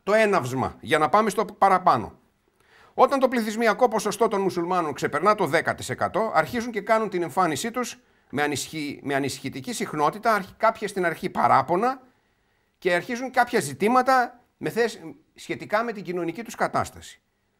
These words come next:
τα οποία αρχίζουν και οδηγούν πλέον σε βιότητες. Στο Παρίσι βλέπουμε συχνά πλέον, τα τελευταία χρόνια, πυρπολίσεις αυτοκινήτων,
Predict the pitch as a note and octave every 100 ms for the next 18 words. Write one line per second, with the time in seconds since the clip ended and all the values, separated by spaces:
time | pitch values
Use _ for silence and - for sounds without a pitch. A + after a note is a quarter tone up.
0 | _ _ - F3+ E3+ B3+ B3+ F3+ A#3 A#3+
1 | C4 B3 G#3+ F#3 E3 G#3 A3 A3 B3 A3+
2 | F#3+ G3 D3 - - E2+ - E3+ E3 G#3
3 | G3 F3+ A3 G3+ F#3+ D3 - - F#3 C#3
4 | A2 G2+ A2 A2+ G#2+ G#2 F#2 G#2 F2+ F#2+
5 | B2+ G#3 A#3+ - _ _ _ _ _ D3+
6 | C3+ D3+ F3+ - C#3+ - G#2+ F#2+ A#2+ -
7 | A#3